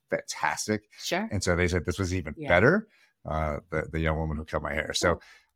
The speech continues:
Speaker 1: I think that this works, right? I think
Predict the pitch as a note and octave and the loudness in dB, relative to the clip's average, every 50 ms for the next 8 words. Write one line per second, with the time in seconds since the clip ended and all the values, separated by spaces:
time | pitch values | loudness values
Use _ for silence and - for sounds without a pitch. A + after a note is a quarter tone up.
0 | _ - F#2 G#2 G#2+ A2+ A#2 A2+ - - - - D3+ D#3 E3+ F3+ - - - - | _ 4 6 8 8 8 8 6 2 0 4 6 6 6 6 4 0 -2 2 2
1 | C#3 C3+ - - A#2+ A2 G#2 - - F#2 F2+ F#2+ G#2 G2+ F2+ - - G#2+ - - | 2 2 4 6 6 6 6 6 2 -2 0 2 2 2 2 0 -2 -6 -8 -8
2 | - - - - _ _ _ _ _ _ _ _ _ _ - G2+ F2 D#2+ E2 F2 | -8 -8 -8 -10 _ _ _ _ _ _ _ _ _ _ -2 2 4 4 4 2
3 | F#2 F2+ - F2 E2 D#2 F#2+ E2+ - | 2 0 -2 -2 -2 -2 -2 -4 -6